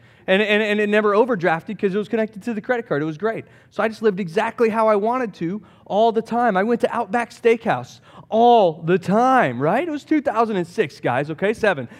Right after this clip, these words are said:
We, we, we had, we didn't have a, you know, all the great, actually, we probably did have non-chain restaurants. I just didn't know about 'em yet. I ate a, a steak and I had the cheese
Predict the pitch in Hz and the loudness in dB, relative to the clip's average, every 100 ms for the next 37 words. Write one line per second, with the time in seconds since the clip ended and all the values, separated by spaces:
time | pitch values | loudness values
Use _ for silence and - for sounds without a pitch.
0 | - 202 220 254 247 254 247 190 - - | -6 -6 -4 -6 -4 -2 -2 -4 -14 -6
1 | 220 269 247 240 185 185 202 143 - 190 | -2 -2 -2 -2 -4 -6 -6 -6 -4 -6
2 | 175 147 202 180 - - - 196 - 202 | -4 -2 -2 -2 -8 -20 -6 -6 -4 -4
3 | 175 214 165 147 165 151 131 139 139 131 | 0 0 2 2 0 0 0 -4 -4 -4
4 | 147 131 123 - 127 151 131 143 135 131 | -6 -4 -6 -6 -6 -6 -4 -4 -2 -2
5 | 139 123 110 110 107 107 - _ _ _ | -2 -2 -4 -6 -10 -12 -14 _ _ _
6 | _ - - 262 262 254 202 - - - | _ -14 -4 -2 0 0 -2 -4 -6 -6
7 | - - 254 269 240 247 220 156 - - | -6 0 2 2 -2 0 0 -2 -8 -4
8 | 262 254 | -4 -4